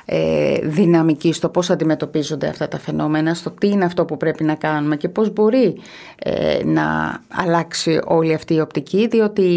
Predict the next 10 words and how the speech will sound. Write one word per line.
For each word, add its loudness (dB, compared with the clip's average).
η, 0
το 0
να 2
προστατεύσω -4
το 0
περιβάλλον 0
δεν 0
σημαίνει 2
ότι, 0
ε, 0